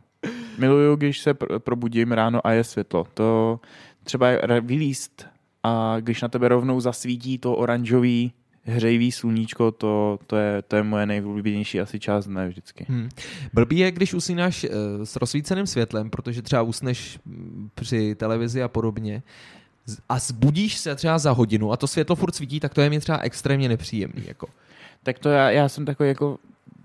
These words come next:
Speaker 1: jsem spokojený, že už jsem jako usnul a vím, že to tipnu a můžu spát dál, jako. Mě, mě ta
Speaker 2: Jo,
Speaker 1: televize
Speaker 2: takhle.
Speaker 1: ukolíbává. Já třeba kolikrát jako bych neusnul v ten moment,
Speaker 2: Aha.
Speaker 1: ale když si něco pustím,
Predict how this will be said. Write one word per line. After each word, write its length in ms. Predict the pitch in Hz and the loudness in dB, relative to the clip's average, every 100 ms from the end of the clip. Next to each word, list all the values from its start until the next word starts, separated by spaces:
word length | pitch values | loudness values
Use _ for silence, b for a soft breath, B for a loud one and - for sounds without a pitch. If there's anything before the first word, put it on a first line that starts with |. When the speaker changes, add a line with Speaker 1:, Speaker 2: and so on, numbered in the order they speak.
| _ - | _ -16
Speaker 1:
jsem 280 | - 160 156 | -4 -2 -2
spokojený, 480 | - - - 160 165 | -4 -2 2 4 4
že 120 | 160 | 4
už 80 | 156 | 2
jsem 120 | 170 | 0
jako 180 | 165 135 | 0 -2
usnul 360 | 151 - 170 165 | -2 -2 -2 0
a 40 | |
vím, 180 | 151 147 | 0 -2
že 80 | 147 | -2
to 100 | 156 143 _ _ _ | -6 -10 _ _ _
tipnu 380 | - 131 - 151 | -10 -6 -2 0
a 20 | |
můžu 240 | 147 139 151 | 0 0 0
spát 260 | - 151 | 0 0
dál, 300 | 151 160 170 135 | 0 -4 -4 -8
jako. 300 | 120 - 98 | -10 -10 -8
Mě, 160 | 104 | -6
mě 180 | 117 131 | -2 2
ta 100 | 139 | 4
Speaker 2:
Jo, 60 | 180 | 4
Speaker 1:
televize 280 | 156 156 147 | 6 4 4
Speaker 2:
takhle. 160 | 160 | 4
Speaker 1:
ukolíbává. 680 | 156 165 147 123 113 104 98 | 4 4 4 4 2 2 0
Já 140 | 95 104 | -2 -4
třeba 220 | - 131 | -6 -4
kolikrát 540 | - 127 127 139 135 | 0 0 2 0 0
jako 260 | 143 143 139 | -2 -2 0
bych 220 | 139 - | -2 -4
neusnul 480 | 82 - - 110 117 | -8 -8 -6 -4 -4
v 60 | |
ten 140 | - 135 | -2 -2
moment, 280 | 139 143 165 | -2 -2 -2
Speaker 2:
Aha. 160 | 104 | -2
Speaker 1:
ale 120 | 139 131 | -2 -2
když 120 | 135 | -2
si 100 | 139 | -6
něco 160 | 135 | -6
pustím, 380 | 139 131 - 143 | -8 -8 -6 -8